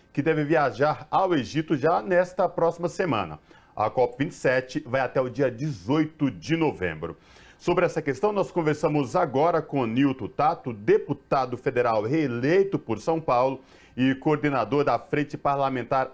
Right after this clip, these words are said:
Ambientalista, direto da cop, lá no Egito. Olá, deputado Nilton Tato, prazer recebê-lo aqui no Revista Brasil T V T. Tudo bem? Seja bem-vindo.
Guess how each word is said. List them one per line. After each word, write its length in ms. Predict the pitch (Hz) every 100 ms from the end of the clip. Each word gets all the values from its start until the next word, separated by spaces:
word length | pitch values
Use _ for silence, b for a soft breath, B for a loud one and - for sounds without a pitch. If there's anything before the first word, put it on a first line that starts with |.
| -
Ambientalista, 1160 | 165 185 147 147 147 143 104 113 113 - 110 104
direto 500 | 110 156 139 151 175
da 140 | 220
cop, 560 | 226 156 139 143 165 156 B
lá 360 | 147 160 185 -
no 220 | 156 165 190
Egito. 680 | 156 101 151 151 135 101 B B B B
Olá, 260 | 147 190 214
deputado 460 | 214 - 220 208
Nilton 260 | 208 220 190
Tato, 320 | 202 202 208
prazer 360 | 202 170 190 202
recebê-lo 480 | 196 208 160 208
aqui 160 | 180 185
no 160 | 202 175
Revista 440 | 180 196 - 196
Brasil 240 | 185 185
T 120 | 214 185
V 100 | 170
T. 160 | 208
Tudo 240 | 202 165 175
bem? 180 | 208
Seja 220 | 202 196 196
bem-vindo. 720 | 196 170 226 202 123 95